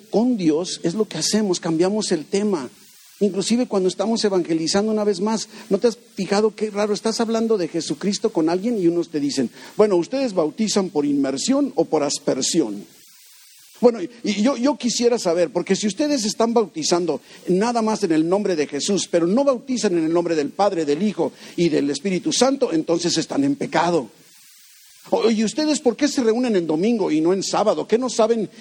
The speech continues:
que el Shabbat, el sábado, es el día del Señor? ¿Y no te has encontrado que, con que empiezan así?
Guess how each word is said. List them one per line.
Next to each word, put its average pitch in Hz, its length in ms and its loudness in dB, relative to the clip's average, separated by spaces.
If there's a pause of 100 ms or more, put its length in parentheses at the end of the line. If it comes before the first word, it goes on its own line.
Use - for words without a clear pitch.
(120)
que 151 140 2
el 143 180 -2
Shabbat, - 500 0 (300)
el 254 180 0
sábado, 190 440 2
es - 120 -2
el 156 140 0
día 180 220 4
del 156 180 -2
Señor? 147 520 0 (480)
¿Y 160 200 -4 (300)
no 208 200 2
te 262 120 2
has 247 100 -2
encontrado 233 500 0
que, 196 140 -4
con 165 260 -2
que 160 100 0
empiezan 190 420 0
así? 202 340 0